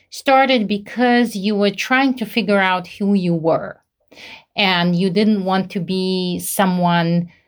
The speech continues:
that people perceived you were. So you were sort of trying to discover yourself. And then suddenly the things that God brought to light could have been pretty crushing for an identity. You know, it's, it's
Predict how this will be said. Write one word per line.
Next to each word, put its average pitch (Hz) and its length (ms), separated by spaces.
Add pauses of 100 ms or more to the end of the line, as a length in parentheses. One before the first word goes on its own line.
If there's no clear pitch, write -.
(200)
that 175 380
people 196 400
perceived 190 720
you 175 140
were. 170 340
So 170 160
you 190 180
were 185 120
sort 254 320
of 190 260 (440)
trying 208 260
to 196 100
discover 180 480
yourself. 170 760
And 180 260
then 190 580 (340)
suddenly 220 920 (360)
the 202 180
things 277 360
that 170 200
God 208 340
brought 180 380
to 170 100
light 180 580
could 226 180
have 202 300
been 247 340 (300)
pretty 277 240
crushing 185 640
for 175 200
an 170 140
identity. 170 580
You 180 180
know, 170 220
it's, 196 220
it's - 420